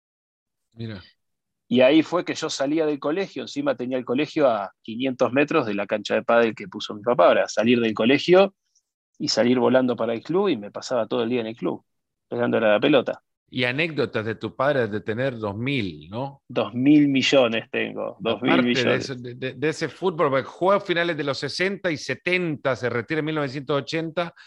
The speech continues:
Speaker 1: y, y arrastra las de tu abuelo. Es una casa de fútbol más que de pádel.
Speaker 2: Sí, sí, sí, no, mi, mi,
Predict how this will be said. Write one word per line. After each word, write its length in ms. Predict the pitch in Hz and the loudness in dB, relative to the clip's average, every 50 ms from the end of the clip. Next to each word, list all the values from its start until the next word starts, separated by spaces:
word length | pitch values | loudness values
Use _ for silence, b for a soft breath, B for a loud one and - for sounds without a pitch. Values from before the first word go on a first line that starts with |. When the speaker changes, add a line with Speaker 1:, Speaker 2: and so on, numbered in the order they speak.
| b b b b b b | b b b b b b
Speaker 1:
y, 260 | _ - 123 - - 127 | _ -10 -10 -6 -4 -2
y 100 | 131 123 | 0 0
arrastra 460 | 117 117 127 151 160 151 - - 165 | 0 0 0 0 -2 -4 -4 -4 -4
las 140 | 151 143 127 | -2 -2 -2
de 120 | 127 123 | -4 -4
tu 120 | 101 - | -2 0
abuelo. 500 | 120 120 117 131 165 180 185 185 180 175 | -2 0 0 0 0 0 0 2 2 0
Es 140 | 165 147 - | 0 0 -2
una 220 | 190 196 185 151 - | -4 -6 -6 -4 -4
casa 260 | 180 160 - - 135 | -6 -6 -4 -4 -4
de 80 | 127 | -4
fútbol 480 | 120 - _ - 269 214 131 101 110 101 | -4 -6 _ -8 -8 -8 -6 -6 -6 -4
más 220 | 101 101 92 - | -4 -6 -8 -8
que 120 | _ - 95 | _ -10 -10
de 120 | 95 92 | -10 -10
pádel. 400 | - - 90 82 76 - - - _ _ _ _ _ _ _ _ _ _ | -10 -10 -10 -10 -12 -14 -16 -20 _ _ _ _ _ _ _ _ _ _
Speaker 2:
Sí, 320 | _ - - - 123 120 113 | _ -10 -2 2 2 2 2
sí, 160 | - - 110 | 2 0 -2
sí, 240 | - - 120 113 107 | -2 0 0 0 2
no, 220 | 104 110 107 101 | 2 0 0 0
mi, 240 | 98 92 82 - - | -2 -4 -8 -10 -10
mi, 400 | - 117 104 107 - - - | -10 -12 -12 -12 -12 -16 -18